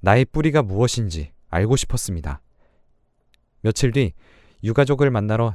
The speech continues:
다시 변호사 사무실을 찾았습니다. 사무실에 들어가자 저보다 먼저 도착해 기다리고 있던 유가족들이 보였습니다. 당연히 나이가 제일 많아 보이는 쪽이 아버지의 아내일 것이고 나머지 두 명이 두 딸인 것 같았습니다.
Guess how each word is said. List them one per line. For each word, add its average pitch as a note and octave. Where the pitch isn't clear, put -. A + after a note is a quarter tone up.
다시 -
변호사 A#2
사무실을 C3+
찾았습니다. F2
사무실에 D#3
들어가자 G#2+
저보다 A#2+
먼저 G2
도착해 -
기다리고 A2
있던 F#2
유가족들이 A2+
보였습니다. E2
당연히 C3
나이가 A2
제일 A2+
많아 G2
보이는 B2
쪽이 G#2+
아버지의 G2+
아내일 F#2
것이고 G#2
나머지 A2
두 -
명이 G#2+
두 G#2+
딸인 B2+
것 C3
같았습니다. E2